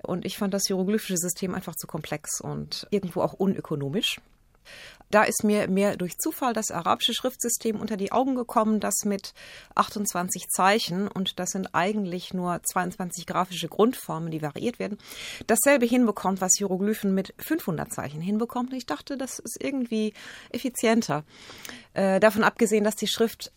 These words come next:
auch sehr schön ist, eine unheimlich organische Schrift, dadurch, dass man die Buchstaben verbindet.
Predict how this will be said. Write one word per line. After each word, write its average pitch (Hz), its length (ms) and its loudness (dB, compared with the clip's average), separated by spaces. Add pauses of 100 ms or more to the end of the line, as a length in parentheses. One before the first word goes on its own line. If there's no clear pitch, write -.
(160)
auch - 200 2
sehr 185 160 2
schön 196 280 0
ist, 175 160 -2
eine 180 120 -4
unheimlich 202 340 0
organische 165 480 2
Schrift, - 420 -2
dadurch, 180 280 -8
dass - 180 -4
man 180 160 -2
die 170 220 -2
Buchstaben 170 480 -6
verbindet. 175 640 2